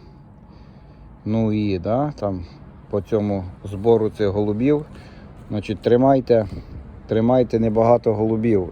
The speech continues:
Е, в ідеалі, в ідеалі, це вже теж я поняв, в ідеалі це в одній, е,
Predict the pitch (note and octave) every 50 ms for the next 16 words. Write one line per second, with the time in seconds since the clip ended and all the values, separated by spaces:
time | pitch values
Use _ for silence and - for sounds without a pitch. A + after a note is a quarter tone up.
0 | - E2+ F2 F2+ F#2+ F#2+ F#2 F2+ F2+ F2+ F2+ F2+ F2+ F2 D2 - - - - -
1 | - - - - - - - - - G2+ G2 G2+ A2 A#2+ A2+ A2+ A#2+ B2 C3+ C#3
2 | D3 D3 C#3+ C3+ C3 B2 A2 - G2+ G#2 A2 A2+ G#2 G#2+ A2+ A2+ A#2 A2+ G#2+ G2+
3 | F#2 F#2 F#2+ F#2 - - - - - - - - - - - - - - - -
4 | - - - - A2 G#2+ G#2 G#2 A2+ G#2 F2+ - B2+ B2 A2+ G#2+ G#2+ G#2 G#2+ G#2
5 | - - - A#2+ B2 C3 A#2+ A2 G2+ F#2+ F2+ F2+ F#2 G2 G#2+ G2+ G2 G#2+ A2+ B2
6 | C3+ C3+ A2+ G#2 F#2+ - - G#2 G2+ F#2+ E2+ - - - - - - - - -
7 | - - - G2+ G#2 G#2+ G#2+ G2 G#2 B2 B2+ B2+ B2 A2+ G2+ F2 - - - -
8 | - - - - - - - - - - - - - - F2+ F2+ F2+ F2+ F2+ F#2
9 | F2+ F2+ F2+ F2+ F2+ F2+